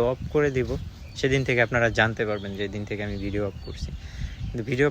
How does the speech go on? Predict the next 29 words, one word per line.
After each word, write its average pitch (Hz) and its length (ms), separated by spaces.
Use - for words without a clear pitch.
পাবেন, 107 260
আমি 110 200
যেহেতু 110 260
বেঁচে, 110 280
বেঁচে 107 320
আছি 113 260
ইনশাল্লাহ 101 480
ভিডিও 101 300
পাবেন। 98 300
দেখা 95 260
যাক, 98 200
সব 113 240
কিছু 113 180
ঠিকঠাক - 420
করে 120 240
আবার 120 260
নতুনভাবে 117 580
শুরু - 240
করব। 101 260
আর 104 160
এদিকে 117 300
বৃষ্টি 131 340
টিষ্টিও 120 440
খুবই 117 280
খারাপ 113 340
অবস্থা, 107 360
পরিবেশ 101 380
চতুর্দিকে। 104 600
তো - 100